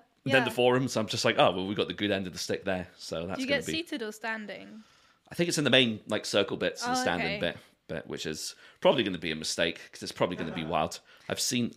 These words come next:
Speaker 1: I've seen their live shows on the, um, oh, what's the ch-
Speaker 2: Hate five six?
Speaker 1: Hate five six.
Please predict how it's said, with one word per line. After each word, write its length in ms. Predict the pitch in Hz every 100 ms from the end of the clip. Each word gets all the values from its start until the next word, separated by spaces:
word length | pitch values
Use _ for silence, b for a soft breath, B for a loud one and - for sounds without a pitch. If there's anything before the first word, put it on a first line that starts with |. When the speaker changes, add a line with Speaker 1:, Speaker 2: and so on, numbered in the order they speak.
| 101
Speaker 1:
I've 100 | 101
seen 220 | 131 117
their 140 | 95
live 280 | 92 92 90
shows 380 | - 92 92 95
on 220 | 87 82
the, 280 | 82 85 85
um, 300 | 82 85 80 _ - B B B B
oh, 120 | - -
what's 160 | 104
the 60 | 262
ch- 40 | 269
Speaker 2:
Hate 60 |
five 200 | 269 262
six? 240 | - - -
Speaker 1:
Hate 140 | -
five 160 | 107 104
six. 300 | 101 -